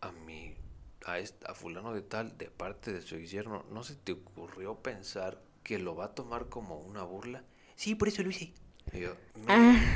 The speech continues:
Speaker 2: cuánta madurez en esa persona.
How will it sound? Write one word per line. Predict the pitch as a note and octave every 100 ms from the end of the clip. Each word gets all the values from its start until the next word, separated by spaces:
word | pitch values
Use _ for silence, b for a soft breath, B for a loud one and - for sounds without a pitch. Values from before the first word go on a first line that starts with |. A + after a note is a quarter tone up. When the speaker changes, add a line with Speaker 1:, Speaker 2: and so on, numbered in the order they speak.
| B B -
Speaker 2:
cuánta | - A#3+ A#3 A#3+
madurez | A3+ G#3 G3 G3 G3+ - -
en | G#3 G3 F#3+ F#3+
esa | G3 - F#3+
persona. | G3 - F3 F3 F#3 - F3+ F3+ F3+ F3 F3+